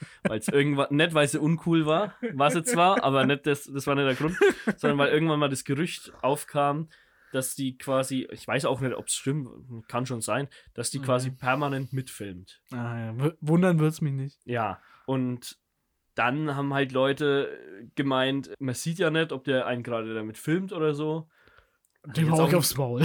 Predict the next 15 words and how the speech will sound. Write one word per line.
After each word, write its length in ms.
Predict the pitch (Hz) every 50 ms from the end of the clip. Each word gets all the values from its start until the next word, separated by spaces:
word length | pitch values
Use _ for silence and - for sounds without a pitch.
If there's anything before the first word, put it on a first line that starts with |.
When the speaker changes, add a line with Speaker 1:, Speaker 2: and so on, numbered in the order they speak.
| - - 139
Speaker 1:
Ja, 120 | 151 151
wahrscheinlich, 380 | 156 156 - 175 175 - - 143
ja, 140 | 156 160 143
Speaker 2:
<laughs> 100 | - -
Speaker 1:
und 300 | 127 131 143 147 143 151
dann, 140 | 143 139
dann, 280 | 131 135 135 139 139 135
dann 300 | 135 135 135 139 131 127
wurde 220 | 139 147 156 151
die 260 | - - 156 151 143 -
zu 140 | - 151
so 100 | 135 139
einem, 160 | 143 135 135 127
so 340 | - - - - - -
einem, 280 | 131 131 127 127 123 -